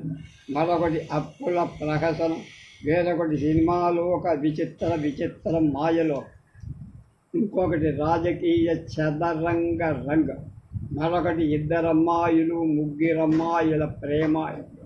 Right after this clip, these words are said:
ఒక కథల దగ్గ-, ఇక కథల దగ్గరికి వస్తే ఈ కథ క-,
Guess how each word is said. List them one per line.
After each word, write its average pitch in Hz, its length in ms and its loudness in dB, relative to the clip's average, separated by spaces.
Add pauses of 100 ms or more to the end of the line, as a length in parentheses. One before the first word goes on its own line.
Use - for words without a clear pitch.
(280)
ఒక 151 140 -2
కథల 160 500 -2
దగ్గ-, 170 440 -2
ఇక 175 200 -2
కథల 170 460 -2
దగ్గరికి 160 520 0
వస్తే 151 420 -4 (600)
ఈ 170 460 4
కథ 160 480 2 (1300)
క-, - 180 0